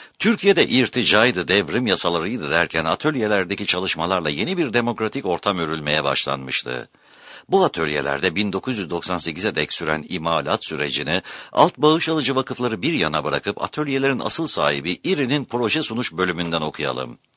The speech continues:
Politik parti eğitimi ve belediyelerin gelişmesi. Mart bin dokuz yüz doksan sekiz, Mart bin dokuz yüz doksan dokuz. Para kaynağı ned.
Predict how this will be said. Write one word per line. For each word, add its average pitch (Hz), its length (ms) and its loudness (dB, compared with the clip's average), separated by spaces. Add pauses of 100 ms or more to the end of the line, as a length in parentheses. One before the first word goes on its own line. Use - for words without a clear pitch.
(880)
Politik 170 400 0
parti 165 280 0
eğitimi 139 500 0
ve 117 120 0
belediyelerin 95 680 2
gelişmesi. 73 640 -2 (100)
Mart 90 300 -2
bin 92 140 -6
dokuz 92 200 -6
yüz 85 60 -6
doksan 95 280 -4
sekiz, 113 340 -6
Mart 92 280 -2
bin 87 140 -6
dokuz 80 200 -8
yüz 69 80 -8
doksan 76 380 -4
dokuz. 67 400 -8 (340)
Para 147 220 6
kaynağı 131 540 2
ned. 85 240 2